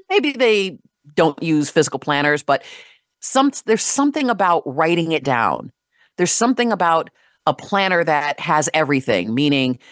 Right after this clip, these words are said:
things like habits, habit tracking, goal setting, bucket lists,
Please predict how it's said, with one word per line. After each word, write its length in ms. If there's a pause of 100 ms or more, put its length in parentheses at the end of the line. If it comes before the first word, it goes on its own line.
(160)
things 440
like 520 (1600)
habits, 680 (640)
habit 240
tracking, 680 (880)
goal 300
setting, 580 (340)
bucket 460
lists, 680